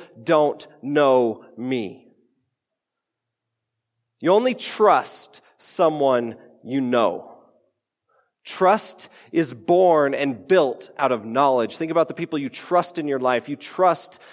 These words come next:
them because you know them. You know their character, who they are. Trust at times can be born out of desperation, when you have nowhere else to turn.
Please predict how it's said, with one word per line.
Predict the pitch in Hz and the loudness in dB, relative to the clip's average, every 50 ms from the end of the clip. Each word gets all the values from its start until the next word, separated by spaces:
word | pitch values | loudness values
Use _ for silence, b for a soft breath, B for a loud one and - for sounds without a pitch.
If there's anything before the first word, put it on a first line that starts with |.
| B B B | B B B
them | - 110 113 160 180 180 170 160 151 | -20 -6 -2 0 2 2 2 0 0
because | 143 143 - 165 151 - - | -2 -2 -2 -4 -6 -6 -6
you | 143 131 | -6 -6
know | 120 127 143 160 180 190 180 165 | -4 0 2 2 4 4 2 2
them. | 147 147 135 135 | 2 0 -2 -2
You | 131 135 | -2 0
know | 143 139 | 0 0
their | 127 120 | 0 -2
character, | - - - - 208 202 185 165 - - 156 123 | -4 -6 -4 0 2 2 2 0 -2 -4 -6 -6
who | - - 196 208 | -6 -4 -4 0
they | 180 185 175 165 | 0 2 4 4
are. | 160 165 156 135 110 101 95 - - _ _ _ _ _ _ _ _ _ _ _ _ _ _ _ _ _ _ _ _ _ _ _ _ _ _ _ _ | 4 4 4 2 0 -2 -6 -10 -20 _ _ _ _ _ _ _ _ _ _ _ _ _ _ _ _ _ _ _ _ _ _ _ _ _ _ _ _
Trust | - 208 214 214 214 | 0 0 0 0 -2
at | 190 175 | -2 0
times | 214 190 175 170 | 0 0 0 -2
can | - - - 226 226 226 | -6 -4 0 0 0 0
be | 202 208 | 0 -2
born | 170 - - 180 185 185 180 165 | -4 0 2 2 4 4 4 2
out | 156 156 | 2 2
of | 156 147 - | 2 0 0
desperation, | - 170 160 - - - 139 123 131 147 143 - - - 101 85 - - _ _ _ _ _ _ _ _ _ _ _ _ _ _ _ _ _ _ _ _ _ _ _ _ _ _ _ | -2 -2 -2 -2 -4 -4 0 2 2 0 0 -2 -8 -10 -10 -10 -12 -18 _ _ _ _ _ _ _ _ _ _ _ _ _ _ _ _ _ _ _ _ _ _ _ _ _ _ _
when | 143 143 | -4 -2
you | 156 175 | 2 2
have | 185 175 165 | 2 2 4
nowhere | 175 175 170 170 165 | 4 4 4 6 4
else | 156 139 - - | 4 2 0 -6
to | 139 | -14
turn. | - - - 151 156 147 139 120 95 85 85 | -16 -12 -6 -2 -2 0 0 -2 -4 -6 -12